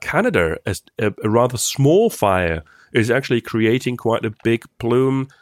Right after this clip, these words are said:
which by the weather, it's just, um, directed straight to the North Pole. So we have actually a plume from northern Canada straight to the North Pole.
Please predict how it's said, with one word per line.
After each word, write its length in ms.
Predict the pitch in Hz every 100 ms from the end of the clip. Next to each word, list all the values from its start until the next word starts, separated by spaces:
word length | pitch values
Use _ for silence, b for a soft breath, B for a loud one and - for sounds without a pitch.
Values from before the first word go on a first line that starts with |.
| b -
which 500 | 113 117 - - _ -
by 460 | 117 - 107 139
the 120 | 127
weather, 500 | 104 113 123 123 127 -
it's 240 | 120 113 -
just, 420 | 113 104 - - _ -
um, 520 | 104 98 95 95 95 - _ _ _ _ -
directed 500 | 113 101 113 123 120
straight 300 | - - 113
to 80 | 131
the 80 | 113
North 260 | 110 110 -
Pole. 400 | 170 139 - _
So 260 | - 104 104
we 160 | 117
have 320 | 98 131 165 113
actually 340 | 95 98 92
a 60 | 98
plume 440 | - 110 127 151
from 240 | 143 117 104
northern 380 | 110 123 120 110
Canada 480 | 98 107 127 131
straight 480 | 127 - 113 117 -
to 100 | 123
the 80 | 117
North 340 | 123 113 110
Pole. 380 | - 131 85 -